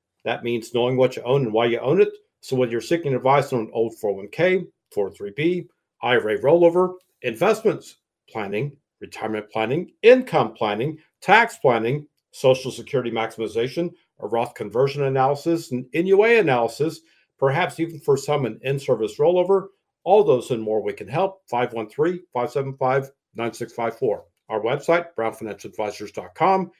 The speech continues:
Email team at brown financial advisors dot com. Our home office is in Milford. We also have locations in Blue Ash, Westchester, and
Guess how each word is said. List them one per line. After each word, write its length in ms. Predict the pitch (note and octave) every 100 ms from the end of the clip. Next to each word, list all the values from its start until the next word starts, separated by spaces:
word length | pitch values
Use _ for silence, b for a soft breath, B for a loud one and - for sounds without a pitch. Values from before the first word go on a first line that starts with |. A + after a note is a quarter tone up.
| b _ -
Email 520 | F3 D#3+ D3+ D#3 D3
team 360 | - G3 F3+ C#3+
at 180 | B2 -
brown 180 | A2 G#2
financial 400 | A2 G#2 - G#2+
advisors 400 | A2 G#2 - -
dot 180 | G2+ -
com. 380 | D3+ F#3 F#3 - _ _ _ G2
Our 100 | G2+
home 180 | A2
office 400 | G#2 G2+ G2+ -
is 140 | F2+ -
in 100 | F#2+
Milford. 400 | C#3+ F#3 F#3+ E3+
We 60 |
also 280 | D3+ C#3 C#3+
have 60 | B2+
locations 520 | A#2 B2+ A#2 B2+ A#2
in 120 | A2
Blue 200 | G#2+ A2
Ash, 280 | G#2 G#2 - _ _ _ _ _
Westchester, 600 | A#2 B2 - G#2 - G#2+ -
and 280 | C#3+ E3+ D#3